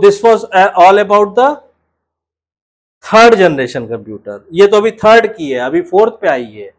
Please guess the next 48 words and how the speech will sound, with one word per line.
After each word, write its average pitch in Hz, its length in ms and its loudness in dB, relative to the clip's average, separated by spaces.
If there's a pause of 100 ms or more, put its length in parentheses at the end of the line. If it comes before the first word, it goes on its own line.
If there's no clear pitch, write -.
(640)
फिफ्थ 196 280 -4
पे। 190 140 -2
अभी 160 220 -4
जैसे 175 260 -6 (160)
अभी 175 220 -6 (140)
आज 170 220 -2
जहां 180 220 -8
हम 180 140 -10
लोग 185 180 -8 (460)
फोर्थ 180 180 -4
जनरेशन 180 440 -10
कंप्यूटर 170 380 -10
के 175 200 -8
एज 170 120 -12
में 170 120 -16
चल 180 220 -6
रहे 160 200 0
हैं, 156 180 -6
फोर्थ 160 360 -6
और 165 100 -10
फिफ्थ 165 280 -16
के 165 280 -10 (360)
जंक्शन 160 460 -6
पे 180 80 -6
आप 143 220 -4
ये 151 100 -14
समझ 131 260 -16
लीजिए, 120 440 -16
तो - 580 -12
आपको 190 280 -2
समझ 185 240 -10
में 180 160 -12
आएगा 160 400 -4
कि 220 520 -16 (1120)
चीज़ें 196 400 -10
कितनी 185 360 -10
तेज़ी 185 360 -8
से 202 200 -10
टेक्नोलॉजी 175 600 -10
जो 175 140 -12
है 180 220 -8
चेंज 170 280 -8
हो 156 160 -6
रही 160 200 -8
है, 170 160 -8
डेली 156 320 -8
लाइफ 147 340 -6
की, 165 260 -14